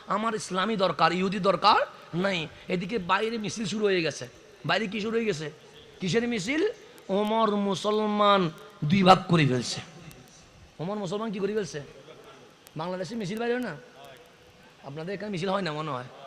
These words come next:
দেখেন নাই মনে হয় মিছিল। ঢাকার মধ্যে তো কোনো কিছু হইলে কি মারে, ব্যানার লাগায় না, তো মিছিল, এই মিছিল বের হয়ে গেছে। এখন মদিনার অলিতে গলিতে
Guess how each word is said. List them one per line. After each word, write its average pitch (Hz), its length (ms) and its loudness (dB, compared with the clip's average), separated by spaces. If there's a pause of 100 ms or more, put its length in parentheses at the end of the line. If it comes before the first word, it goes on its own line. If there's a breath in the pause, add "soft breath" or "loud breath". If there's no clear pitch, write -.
(420)
দেখেন 165 260 -2
নাই 208 140 -4
মনে 180 160 -4
হয় 139 140 -6
মিছিল। 127 260 -10 (760)
ঢাকার 180 260 -2
মধ্যে 175 200 -6
তো 160 80 -8
কোনো 180 200 -8
কিছু 180 240 -4
হইলে 175 240 -2
কি 180 140 -6
মারে, 147 260 -4 (600)
ব্যানার 170 280 -2
লাগায় 190 220 0
না, 156 220 -2 (340)
তো 165 80 -2
মিছিল, 180 400 -4
এই 190 160 -4
মিছিল 190 260 -4
বের 202 100 0
হয়ে 180 100 0
গেছে। 160 200 -4
এখন 151 100 -4
মদিনার 175 440 -2
অলিতে 180 260 -2
গলিতে 165 400 -2